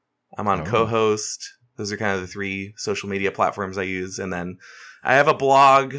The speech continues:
Speaker 1: linked there that I never use, but every now and again, like my game of the year, I'll probably throw up my game of the year on there at the end of the year. So it's always a
Speaker 2: Nice.
Speaker 1: good time.
Speaker 2: What's the front runner? Mario Wonder?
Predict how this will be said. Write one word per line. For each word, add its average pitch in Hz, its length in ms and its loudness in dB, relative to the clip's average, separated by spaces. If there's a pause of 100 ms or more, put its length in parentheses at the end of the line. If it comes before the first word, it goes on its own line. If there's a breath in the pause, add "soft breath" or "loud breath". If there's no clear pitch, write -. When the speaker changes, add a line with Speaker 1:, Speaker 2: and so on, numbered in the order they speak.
(120)
Speaker 1:
linked 123 320 -4
there 123 220 6
that 113 120 4
I 113 60 4
never 110 220 0
use, 107 340 -2
but 98 300 4 (320)
every 107 200 -6
now 98 140 2
and 98 80 0
again, 95 380 -2 (220)
like 113 160 -2
my 120 100 4
game 135 180 4
of 120 80 4
the 107 60 -2
year, 92 280 -2
I'll 95 80 0
probably 104 220 4
throw 101 180 0
up 87 60 0
my 90 80 0
game 87 220 -6
of 85 60 -10
the 87 80 -8
year 87 140 -8
on 87 120 -8
there 87 140 -6
at 85 80 -8
the 90 100 -6
end 85 100 -8
of 85 60 -12
the 87 80 -8
year. 87 240 -10 (560 soft breath)
So - 160 -12
it's - 100 -14
always 87 180 -2
a 76 40 -8
Speaker 2:
Nice. 80 60 -10
Speaker 1:
good 90 100 -8
time. 87 220 -4
Speaker 2:
What's 90 180 -2
the 90 100 -4
front 85 280 -4
runner? 80 340 -6 (260)
Mario 80 320 -4
Wonder? 87 420 -6